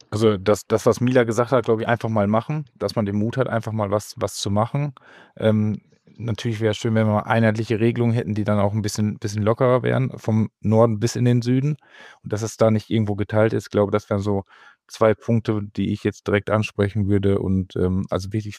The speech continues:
empfinden würde, ähm, um, um mehr solche Projekte voranzutreiben, ja.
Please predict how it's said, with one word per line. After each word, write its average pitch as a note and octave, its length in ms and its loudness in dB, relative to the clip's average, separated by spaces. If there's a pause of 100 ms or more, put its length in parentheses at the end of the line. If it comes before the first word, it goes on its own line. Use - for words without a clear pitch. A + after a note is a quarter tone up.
(160)
empfinden F#2+ 500 -4
würde, F#2+ 300 2 (580)
ähm, F#2 460 -2 (280)
um, G2 360 -4
um F#2+ 180 -4
mehr G2 180 4
solche F#2+ 260 0
Projekte F#2+ 380 -6
voranzutreiben, F#2+ 640 -4
ja. F2 100 -2